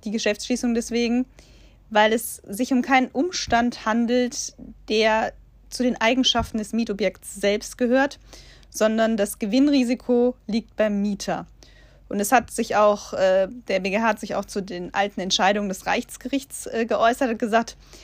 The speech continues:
früher war der Mangelbegriff noch nicht so ausdifferenziert und die Störung der Geschäftsgrundlage wurde auch erst später als angemessenes Mittel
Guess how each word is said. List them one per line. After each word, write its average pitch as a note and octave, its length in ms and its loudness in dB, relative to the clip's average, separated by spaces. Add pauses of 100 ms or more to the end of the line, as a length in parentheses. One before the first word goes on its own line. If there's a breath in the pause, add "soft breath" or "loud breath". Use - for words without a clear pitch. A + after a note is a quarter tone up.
(120)
früher D4 360 2
war B3+ 140 6
der A3+ 120 2
Mangelbegriff G#3 1000 -2
noch G#3 100 -4
nicht A#3+ 200 -2
so - 100 -4
ausdifferenziert G#3+ 1040 -4 (380 soft breath)
und G#3 580 -6
die A3 80 -2
Störung C4+ 340 2
der B3 120 2
Geschäftsgrundlage G3+ 1200 -2
wurde A#3+ 220 2
auch A3+ 120 -6
erst - 340 -4
später A#3 520 -4
als - 220 -4
angemessenes G#3 760 -2
Mittel G#3+ 420 -2